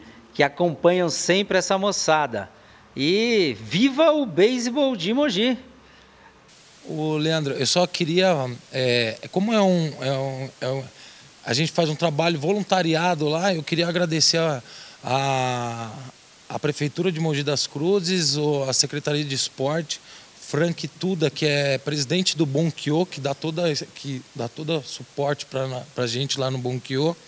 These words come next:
Speaker 2: e a todos os pais também que se dedicam lá, que, que levam os filhos lá, que a gente faz almoço beneficente.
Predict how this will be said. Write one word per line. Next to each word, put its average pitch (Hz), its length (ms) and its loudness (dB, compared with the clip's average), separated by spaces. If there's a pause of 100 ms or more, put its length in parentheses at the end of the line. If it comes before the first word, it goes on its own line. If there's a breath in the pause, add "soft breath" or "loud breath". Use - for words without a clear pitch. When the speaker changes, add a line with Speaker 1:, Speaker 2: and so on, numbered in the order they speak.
(540 loud breath)
Speaker 2:
e 185 800 0 (180)
a - 120 -2
todos 196 320 -2
os 226 200 0
pais 196 340 2
também 180 380 0
que - 240 -2
se - 160 0
dedicam 147 840 -2
lá, 170 240 0
que, - 160 -12 (220)
que 165 160 -2
levam 147 420 2
os 139 100 -2
filhos 147 440 -4
lá, 147 280 -2 (320 loud breath)
que - 80 -4
a 135 40 0
gente 147 220 -2
faz 143 540 0
almoço 143 720 2
beneficente. 147 720 0